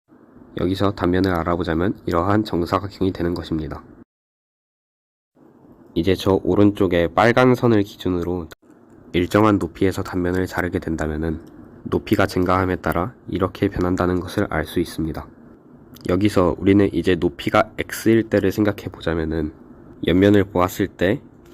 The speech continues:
이렇게 삼각형이 만들어지고 가로가 이분의 일 엑스가 됩니다.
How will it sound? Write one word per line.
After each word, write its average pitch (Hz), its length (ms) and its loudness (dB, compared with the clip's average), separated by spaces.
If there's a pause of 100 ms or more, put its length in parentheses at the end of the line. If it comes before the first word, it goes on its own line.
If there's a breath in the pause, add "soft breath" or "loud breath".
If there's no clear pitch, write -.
이렇게 - 240 -4
삼각형이 120 560 4
만들어지고 87 680 -2 (460)
가로가 92 420 2 (140)
이분의 95 480 2
일 104 140 4
엑스가 101 280 0
됩니다. 80 260 -4